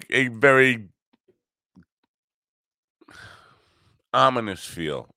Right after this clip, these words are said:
a very, um, dark and foreboding type of atmosphere. Uh, so that, the whole thing, my contribution to this thing could probably run maybe late November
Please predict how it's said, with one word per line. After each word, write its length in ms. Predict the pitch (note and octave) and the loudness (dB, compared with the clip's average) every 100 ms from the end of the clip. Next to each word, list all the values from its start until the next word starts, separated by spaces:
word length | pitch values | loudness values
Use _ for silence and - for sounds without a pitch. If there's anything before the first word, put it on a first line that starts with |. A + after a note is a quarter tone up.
| _ - | _ -10
a 160 | F2 | -10
very, 480 | E2+ G#2 G#2 G2 F#2+ | -4 -2 0 -2 -2
um, 880 | E2+ E2 D#2+ D#2+ D#2 D#2 D#2 D2 C2+ _ _ _ _ _ D#2 | -2 -2 -2 -4 -6 -10 -14 -18 -20 _ _ _ _ _ -2
dark 480 | G2 G2 G2 - - | 2 4 2 0 -10
and 200 | E2+ D#2 | -12 -8
foreboding 800 | E2 D2+ F2 F2 E2 D#2 D#2 D2 | -8 -4 -4 -2 -4 -10 -12 -18
type 320 | - D2+ C#2+ C#2 | -8 -8 -6 -10
of 180 | C2 - | -14 -10
atmosphere. 760 | - C2+ - C2+ - - G1+ - _ _ _ _ _ _ - | -6 -6 -8 -20 -20 -20 -20 -20 _ _ _ _ _ _ -6
Uh, 280 | D#2+ E2 | -4 -4
so 260 | E2 - A2 | -6 -6 -6
that, 460 | G2+ D3+ E3 E3 - A#2 A2 | -4 -2 -2 -4 -12 -18 -8
the 120 | B2 | -6
whole 240 | D#3 D#3+ | -2 -4
thing, 480 | D#3 C#3 A#2 F2 F2 _ _ _ _ _ _ _ _ _ _ F2+ | -4 -6 -6 -6 -16 _ _ _ _ _ _ _ _ _ _ -8
my 260 | F#2 A2+ | -2 -2
contribution 800 | - G2+ F#2+ E2 D2 D#2 - C2+ | -4 -8 -8 -12 -16 -16 -16 -20
to 140 | C#2 | -20
this 140 | C2 B1 | -20 -20
thing 200 | A#1 C2 | -20 -20
could 140 | - - _ | -20 -20 _
probably 340 | F#2+ F2 E2+ | -10 -10 -10
run 540 | D#2 C#2+ D#2+ D#2+ D2+ C#2+ _ _ _ _ _ _ _ _ _ _ _ _ _ _ _ | -16 -14 -10 -10 -10 -18 _ _ _ _ _ _ _ _ _ _ _ _ _ _ _
maybe 380 | D2 G#2+ G#2+ G2+ | -20 -16 -12 -10
late 280 | F2+ F#2 A#1+ | -8 -8 -8
November 640 | E2+ D2+ D#2+ D#2+ D#2+ D#2+ | -14 -10 -12 -8 -10 -10